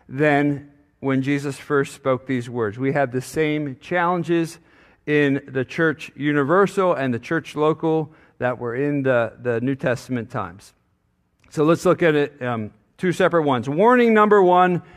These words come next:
beware of false prophets. And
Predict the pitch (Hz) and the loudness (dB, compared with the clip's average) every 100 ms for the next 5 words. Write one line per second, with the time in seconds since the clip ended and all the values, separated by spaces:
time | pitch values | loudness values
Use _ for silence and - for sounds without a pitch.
0 | - _ 175 180 156 180 202 226 240 - | -20 _ 0 2 4 4 4 6 4 4
1 | 165 143 - 175 175 185 - - - _ | 0 0 -2 2 4 4 0 -16 -20 _
2 | _ _ _ - 180 160 131 120 101 - | _ _ _ -4 2 2 2 -4 -8 -10
3 | - - _ _ _ _ 170 180 175 170 | -20 -20 _ _ _ _ 2 4 4 2
4 | 151 | -2